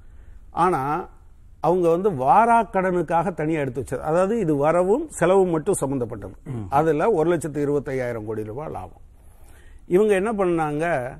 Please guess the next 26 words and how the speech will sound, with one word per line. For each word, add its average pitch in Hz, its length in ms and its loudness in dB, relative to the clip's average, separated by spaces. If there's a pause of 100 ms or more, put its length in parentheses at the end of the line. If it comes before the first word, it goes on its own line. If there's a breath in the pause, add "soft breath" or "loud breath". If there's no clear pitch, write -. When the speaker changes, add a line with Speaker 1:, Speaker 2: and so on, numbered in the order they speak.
(540)
Speaker 1:
ஒரு 185 200 2
லட்சத்து 214 360 0
நாற்பத்தோராயிரம் 170 1000 -2
கோடி 185 320 2
ரூபாய் 151 440 -2 (200)
வாராக்கடனை 196 1160 4
ஆஃப்செட் 196 320 0
பண்றதுக்காக 147 460 -2
எடுத்து 131 220 -4
வச்சாங்க. 95 300 -10 (1000 soft breath)
பண்ணிட்டு 240 360 2
என்ன 196 140 2
சொன்னாங்கன்னா, 165 540 -2
எல்லா 214 400 6
வங்கிகளும் 196 460 2
சேர்த்து 151 340 -2
பதினாறாயிரம் 185 880 2
கோடி 160 260 0
ரூபாய் 151 320 -4
நட்டம்னு 165 600 -4
இவங்க 139 240 -4
எல்லார்ட்டையும் 139 640 -6
சொன்னாங்க. 113 320 -12 (960 soft breath)
நான் 143 180 -8
என்ன 185 180 -2
கேக்குறேன், 139 420 -6